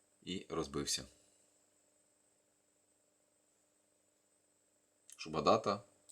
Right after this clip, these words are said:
не знаходив собі місця, а, від... Розчарувань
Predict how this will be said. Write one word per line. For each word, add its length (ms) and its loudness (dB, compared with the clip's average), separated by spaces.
не 140 -4
знаходив 440 0
собі 380 -2
місця, 540 6
а, 380 2
від... 300 0
Розчарувань 840 6